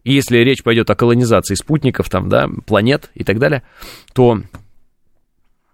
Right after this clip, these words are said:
в какой-то момент так и будет. Это наша планета, и мы ее доим, знаете, да? "Марш,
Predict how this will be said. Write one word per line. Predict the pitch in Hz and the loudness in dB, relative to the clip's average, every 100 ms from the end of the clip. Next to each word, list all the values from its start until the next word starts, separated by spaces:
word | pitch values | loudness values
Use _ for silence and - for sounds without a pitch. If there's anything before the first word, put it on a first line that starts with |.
| _ _ _ _ | _ _ _ _
в | |
какой-то | - 127 151 | -2 2 2
момент | 147 143 180 | 2 2 2
так | 165 185 | 0 0
и | |
будет. | 170 117 - - | 0 0 -2 -2
Это | 139 139 | 0 2
наша | 135 170 - | 2 0 -2
планета, | 123 113 156 214 165 147 - | -2 0 0 -2 -6 -8 -2
и | 127 | 2
мы | 139 | 4
ее | 156 165 | 4 2
доим, | 160 180 110 90 90 _ - | 2 0 0 -2 -10 _ -4
знаете, | 131 143 - | -2 -2 -6
да? | 101 131 - _ _ _ _ _ _ _ _ - | -10 -10 -16 _ _ _ _ _ _ _ _ 2
"Марш, | 135 196 180 - | 4 4 0 -6